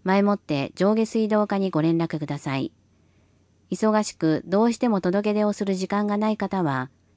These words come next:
家主さん、管理会社等を介してご連絡ください。水道工事をする場合には、水道法で水道工事をする際には、給水装置工事を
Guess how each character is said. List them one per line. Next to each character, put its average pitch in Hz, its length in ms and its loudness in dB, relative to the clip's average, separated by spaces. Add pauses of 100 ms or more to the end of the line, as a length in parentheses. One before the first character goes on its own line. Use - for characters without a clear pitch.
(120)
家 196 100 2
主 214 180 2
さ 151 280 -6
ん、 131 120 -6 (300)
管 220 220 2
理 233 100 2
会 240 220 0
社 214 140 -4
等 220 220 0
を 170 80 2
介 208 240 -2
し - 100 -12
て 139 200 -2
ご 131 100 -4
連 160 140 2
絡 165 220 -2
く 156 80 -4
だ 143 120 -2
さ 139 200 -8
い。 127 180 -6 (1900)
水 240 260 2
道 240 220 2
工 247 240 2
事 220 160 0
を 151 80 2
す - 180 -6
る 190 140 0
場 185 160 0
合 180 60 0
に 175 220 2
は、 127 240 -4 (1200)
水 220 280 2
道 220 200 2
法 208 220 0
で 190 200 0
水 226 220 -2
道 240 200 2
工 247 200 0
事 226 160 -2
を 196 60 0
す 190 160 -6
る 202 80 -4
際 214 240 -2
に 190 160 0
は、 131 300 -2 (380)
給 220 200 4
水 220 260 0
装 226 140 -2
置 220 200 -2
工 214 220 0
事 180 240 -2
を 135 200 0